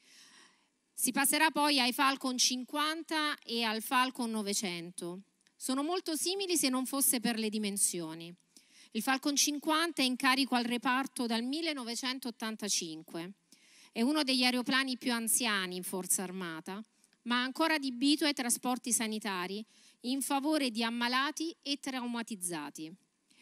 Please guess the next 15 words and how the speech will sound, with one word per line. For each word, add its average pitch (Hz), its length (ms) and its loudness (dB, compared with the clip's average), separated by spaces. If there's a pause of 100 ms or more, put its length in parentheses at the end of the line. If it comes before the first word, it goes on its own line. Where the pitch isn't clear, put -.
(280)
Ha 294 100 4
tre 359 180 0
motori 247 760 4
e 254 100 -4
a 269 100 6
seconda 302 600 0
dell'impiego 254 720 0
può 254 160 -2
cambiare 269 420 0
configurazione, 208 1300 0 (420)
da 214 180 -2
vip 302 480 2 (440)
a 233 100 -2
nove 233 260 2
passeggeri 226 800 0